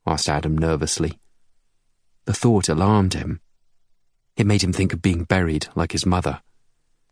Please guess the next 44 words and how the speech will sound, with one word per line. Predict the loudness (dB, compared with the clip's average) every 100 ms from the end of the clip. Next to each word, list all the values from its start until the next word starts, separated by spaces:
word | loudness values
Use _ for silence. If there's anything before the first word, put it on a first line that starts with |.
| _ _ _ _
He | -2
was | 0 2
brave | 2 4 4 2 -2
by | -4
nature, | 0 -2 -2 -4 -4
but | -4
the | -6
thought | -2 0 0
of | -2
being | -2 -2
underground | -2 -2 -2 -2 -4
had | -6 -4
always | 0 0 0 -4
terrified | -6 -2 -2 -4 -8 -8
him. | -8 -10 -10 _ _ _ _ _ _ _ _ _
He | 2
remembered | 4 4 2 2
the | 2
well | 2 2 0 -2 -6
at | -6
the | -2
back | -2 -2
of | -6
the | -6
school | -4 -2 0 2
in | 2
Islington | 0 0 -2 -2 -4 -6 -20 -20 -2
that | 2
old | 4 2 2
Beaky | -2 0 -4
had | -4 -2
told | -2 0
them | 0
was | 0 0
out | -2 -2
of | -2
bounds. | 0 0 -2 -6 -10 _ _ _ _ _ _ _ _ 0
Adam | 0 2 -2
had | -2
disobeyed | 0 0 0 0 0 -2
at | -8
the |
first | -4 -2 0 -2
opportunity, | -4 -2 -2 -2 -2 -6